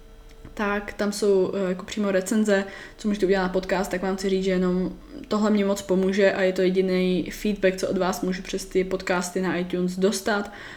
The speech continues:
Pokud to posloucháte na YouTube, tak vás moc poprosím o like, o komentář, jestli se vám ten podcast líbil, jestli vám něco dal. Teď mi došlo, že vlastně jsem neudělala jediný střih, že jsem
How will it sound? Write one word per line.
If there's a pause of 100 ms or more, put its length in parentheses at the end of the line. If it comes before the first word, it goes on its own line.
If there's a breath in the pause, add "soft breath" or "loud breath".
(120)
Pokud
to
posloucháte
na
YouTube,
tak
vás
moc
poprosím
o
like,
o
komentář,
jestli (140)
se
vám
ten
podcast
líbil,
jestli
vám
něco
dal. (480 loud breath)
Teď
mi
došlo,
že
vlastně
jsem
neudělala
jediný
střih,
že
jsem